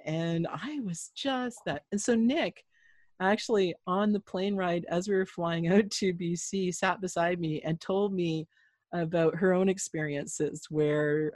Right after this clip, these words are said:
uh, her parents were up teaching up north and they were doing all this. And, and she sat there and she said, "They're gonna be fine. You know, like, look at me, I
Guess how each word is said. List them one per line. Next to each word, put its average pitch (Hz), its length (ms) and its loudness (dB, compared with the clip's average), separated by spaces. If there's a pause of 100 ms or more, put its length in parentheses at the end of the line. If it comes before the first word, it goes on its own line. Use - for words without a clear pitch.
(120)
uh, 139 120 -2
her 165 160 -2
parents 156 460 -4
were 151 160 0
up 147 180 -4
teaching 151 400 -4
up 143 240 -6
north 147 320 -2 (100)
and 135 480 -4
they 151 120 0
were 151 100 0
doing 156 240 -2
all 151 120 0
this. 147 340 -4
And, 143 120 -4 (460)
and 160 140 2
she 196 120 -2
sat 196 280 2
there 202 80 0
and 196 100 -2
she 226 100 -4
said, 226 300 0 (100)
"They're 339 100 -2
gonna 480 120 -2
be 392 80 4
fine. 143 560 -2
You 160 100 -4
know, 175 200 2
like, 185 260 2 (340)
look 453 160 4
at 494 100 4
me, 480 220 2
I 403 140 4